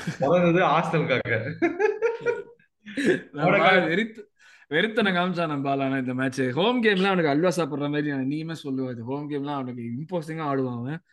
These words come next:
Speaker 2: அதேதான் அந்த கேப்டன், கரெக்டா கேப்டன் சூப்பரா ஆடினான் இந்த வாட்டி.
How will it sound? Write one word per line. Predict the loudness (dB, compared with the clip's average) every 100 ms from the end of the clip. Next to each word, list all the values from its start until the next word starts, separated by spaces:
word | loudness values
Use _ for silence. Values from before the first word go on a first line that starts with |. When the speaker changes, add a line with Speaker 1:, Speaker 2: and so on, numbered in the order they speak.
| _ _
Speaker 2:
அதேதான் | -2 2 2 2
அந்த | 0
கேப்டன், | 0 -2 0 -2 -2
கரெக்டா | -4 -6 -6 -6
கேப்டன் | -4 -6 -6 -8 -8
சூப்பரா | -10 -4
ஆடினான் | -2 -2 -4 -8
இந்த | -10
வாட்டி. | -12 -10